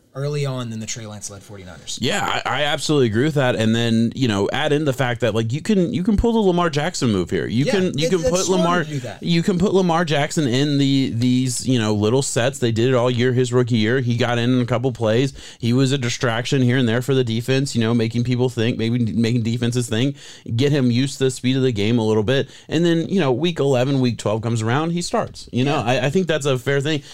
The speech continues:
Speaker 2: And then imagine, imagine all of the, the game planning stuff. Like, as you know, Shanahan has all these plays prepared for a, an incredibly mobile quarterback like a Lance.
Speaker 1: Mm-hmm.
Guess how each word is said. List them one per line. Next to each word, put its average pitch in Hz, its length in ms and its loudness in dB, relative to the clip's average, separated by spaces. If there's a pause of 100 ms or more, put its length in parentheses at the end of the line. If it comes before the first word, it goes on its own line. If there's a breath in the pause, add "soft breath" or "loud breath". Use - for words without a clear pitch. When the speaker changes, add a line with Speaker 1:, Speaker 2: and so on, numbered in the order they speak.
Speaker 2:
And 160 180 0
then 165 120 0
imagine, 143 600 0
imagine 147 420 -2
all 139 320 -2
of 139 80 -4
the, 131 260 0
the 123 180 0
game 120 280 -2
planning 131 320 0
stuff. 104 220 -2
Like, 104 180 -2
as 113 140 0
you 131 80 2
know, 127 160 2
Shanahan 117 420 -2
has 107 220 -2
all 113 240 -2
these 113 200 -2
plays 101 360 -2
prepared 98 400 -2
for 107 400 0 (260 loud breath)
a, 98 300 0
an 98 180 0
incredibly 104 460 0
mobile 98 280 0
quarterback 95 480 -2
like 90 240 0
a 85 60 -4
Lance. 113 380 -2
Speaker 1:
Mm-hmm. 135 140 -4